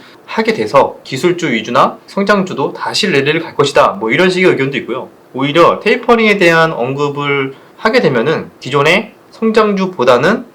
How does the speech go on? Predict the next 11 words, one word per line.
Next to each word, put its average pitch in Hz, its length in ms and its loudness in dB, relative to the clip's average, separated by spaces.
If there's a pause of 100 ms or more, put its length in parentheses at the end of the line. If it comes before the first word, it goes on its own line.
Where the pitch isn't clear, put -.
(100)
금융주라던가 135 920 0 (140)
조선 165 380 2
철강, 214 480 2 (400)
뭐, 120 100 -14
건설, 131 480 0 (320)
화학, 180 400 2
뭐, 104 100 -8
이쪽 113 380 -2
가치주들 185 1040 -2
위주로 120 480 -2 (160)
다시 160 460 -4